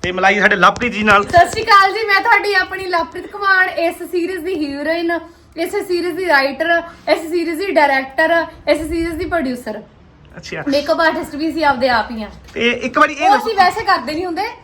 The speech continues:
Speaker 2: ਪਰ ਅੱਜ ਮੇਰਾ ਨਕਲੀ ਵਿਆਹ ਹੋ ਰਿਹਾ ਮੇਰੇ ਰੀ-, ਸੱਚੇ ਘਰ ਵਾਲੇ ਨਾਲ।
Speaker 1: ਤੇ ਮੈਂ
Speaker 2: ਮੇਰੇ
Speaker 1: ਇੱਕ
Speaker 2: ਅਸਲੀ ਘਰ ਵਾਲੇ ਨਾਲ ਮੇਰਾ ਨਕਲੀ ਵਿਆਹ ਹੋ ਰਿਹਾ, ਦੇਖ ਲਓ।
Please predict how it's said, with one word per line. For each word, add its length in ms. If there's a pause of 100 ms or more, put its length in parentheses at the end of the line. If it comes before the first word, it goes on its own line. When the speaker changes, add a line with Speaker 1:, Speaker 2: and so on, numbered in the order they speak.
(120)
Speaker 2:
ਪਰ 120
ਅੱਜ 120
ਮੇਰਾ 180
ਨਕਲੀ 340
ਵਿਆਹ 220
ਹੋ 80
ਰਿਹਾ 120
ਮੇਰੇ 200
ਰੀ-, 400
ਸੱਚੇ 340
ਘਰ 160
ਵਾਲੇ 200
ਨਾਲ। 120 (400)
Speaker 1:
ਤੇ 180
ਮੈਂ 140
Speaker 2:
ਮੇਰੇ 120
Speaker 1:
ਇੱਕ 100
Speaker 2:
ਅਸਲੀ 360
ਘਰ 220
ਵਾਲੇ 140
ਨਾਲ 160
ਮੇਰਾ 320
ਨਕਲੀ 200
ਵਿਆਹ 200
ਹੋ 120
ਰਿਹਾ, 120
ਦੇਖ 180
ਲਓ। 220